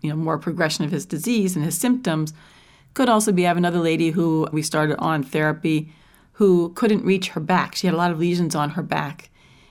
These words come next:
And her husband, she's a primary care provider for her husband who has some issues with dementia. And he used to apply it on her back, but he no longer could do that 'cause he couldn't follow instructions. So she couldn't get on her back, so her back was really bothersome to her.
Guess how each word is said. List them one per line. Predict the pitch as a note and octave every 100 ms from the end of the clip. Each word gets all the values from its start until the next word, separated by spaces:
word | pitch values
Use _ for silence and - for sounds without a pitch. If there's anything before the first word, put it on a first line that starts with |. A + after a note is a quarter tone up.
| _ -
And | F3+
her | F3
husband, | F3 F3+ F#3 F#3+ F3 E3 E3 -
she's | F#3
a | F3
primary | F#3 E3+ D#3+ D#3
care | G3
provider | F#3 D#3+ D#3 D3+ D#3
for | - E3
her | E3
husband | F#3 B3+ - F3+ D#3+
who | F3+ D#3+ D#3 D3+
has | F3 E3 D#3+ D3 C#3+
some | - D3+ D3 D3+ D3+ - -
issues | G3 F3+ D3
with | D3+
dementia. | D#3 D#3 F#3 G3 - D3+ - - - - _
And | E3+ F3+
he | G#3
used | G3 -
to | F#3 F#3 -
apply | F3+ F3+ E3
it | D#3
on | D3+
her | D#3+
back, | - D#3+ C#3+ -
but | F3+
he | F3+
no | F3+ D#3
longer | D3+ C#3+
could | - D3+
do | D#3+
that | D#3 - -
'cause | -
he | D3+
couldn't | E3 D#3
follow | D3 D3 D#3
instructions. | D#3 - D#3 - F3+ - - - - - -
So | -
she | F3+ -
couldn't | A3+ G3
get | F#3
on | F3
her |
back, | D#3+ E3 E3
so | -
her | F#3+
back | E3+ E3
was | D#3+ D#3
really | D3+
bothersome | - D3 C#3+ - -
to | D#3
her. | - -